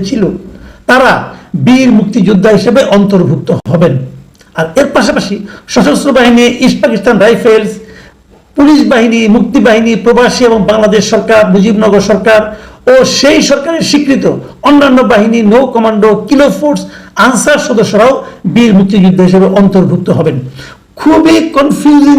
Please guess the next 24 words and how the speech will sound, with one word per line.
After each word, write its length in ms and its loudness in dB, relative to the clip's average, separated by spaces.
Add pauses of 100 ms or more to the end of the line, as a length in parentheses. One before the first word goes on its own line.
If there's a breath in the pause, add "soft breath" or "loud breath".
(140)
ডেফিনিশন, 460 -2 (1120 loud breath)
খুবই 380 2
কনফিউজিং 480 0 (100)
ডেফিনিশন। 420 -4 (1000 soft breath)
এটার 260 2
মধ্যে 240 2 (200)
অনেকেই 420 2
বে-, 200 2
বেরিয়ে 220 2
যাবেন, 260 2 (120)
অনেকেই 280 2
ঢুকে 240 0
পড়বেন, 280 0 (320 loud breath)
যাই 120 2
হোক, 100 -2
সেটা 180 0
নিয়ে 180 2
তারা 140 2 (100)
ভাববেন। 400 -2 (440 loud breath)
আমি 140 2
এখানে 200 2
কিন্তু 220 2
দুটো 140 0
জিনিস 200 2